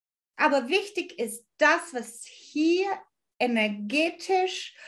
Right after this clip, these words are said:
auf meiner Leinwand geschrieben ist, von meinem Lebensspiel, wie das aussieht. Und dann kann ich es in Form bringen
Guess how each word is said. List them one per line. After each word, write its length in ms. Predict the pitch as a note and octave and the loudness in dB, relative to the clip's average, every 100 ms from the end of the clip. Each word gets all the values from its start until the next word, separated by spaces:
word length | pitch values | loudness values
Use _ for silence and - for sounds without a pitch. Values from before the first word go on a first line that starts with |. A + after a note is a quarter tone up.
| - - | -10 0
auf 200 | A#3 B3+ | 0 4
meiner 640 | B3+ C#4 D#4 E4 E4 C#4+ | 6 8 8 6 6 4
Leinwand 680 | B3 B3 C#4 D4+ D4+ C#4 C4 | 4 6 6 6 4 2 -2
geschrieben 600 | A#3 - - C#4+ D#4 D#4 | -4 -6 2 6 8 6
ist, 580 | C#4 - - - - - - _ | 4 0 -6 -16 -16 -18 -20 _
von 200 | - A#3+ | -4 2
meinem 360 | C4 C#4+ D#4+ D#4 | 6 8 8 6
Lebensspiel, 680 | C4+ D4+ D#4 D#4 - C#4 A3+ | 6 4 4 2 -2 -4 -4
wie 160 | G#3+ G#3+ | -6 0
das 200 | C#4+ D#4 - | 0 0 0
aussieht. 500 | C#4 D4+ D4+ C4 G#3 | 0 0 -4 -10 -6
Und 80 | A3 | -4
dann 120 | A#3+ | -4
kann 220 | - B3+ | -4 -4
ich 100 | B3 | -4
es 60 | - | -6
in 160 | G#3+ G#3 | -6 -6
Form 480 | - C4+ C4+ D4 | 0 2 4 4
bringen 460 | C4+ C#4+ C#4 C#4 | 0 0 0 -2